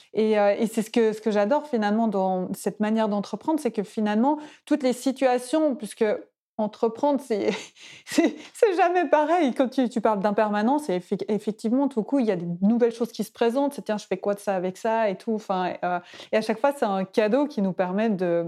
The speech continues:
qui ne-, qui nous permet, enfin, en tout cas, moi, aujo-, aujourd'hui, c'est comme ça que je le, que je le reçois, de dire, «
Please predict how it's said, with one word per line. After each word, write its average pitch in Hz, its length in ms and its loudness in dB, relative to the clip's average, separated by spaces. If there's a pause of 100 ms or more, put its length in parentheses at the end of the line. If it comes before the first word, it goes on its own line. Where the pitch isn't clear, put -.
qui - 140 -6
ne-, 175 160 -4
qui - 160 -8
nous 175 120 -2
permet, 180 300 -2
enfin, 185 180 -6
en - 20 -6
tout - 100 -16
cas, 202 140 -2 (420)
moi, 185 220 -2
aujo-, 180 240 -2
aujourd'hui, 185 340 -2
c'est 170 180 -8
comme 180 200 -4
ça 196 140 -2
que 180 160 -10
je 165 100 -8
le, 165 220 -2 (680)
que 180 300 -2
je 170 160 -2
le 196 80 2
reçois, 247 560 0 (400)
de 196 80 -2
dire, « 220 260 -2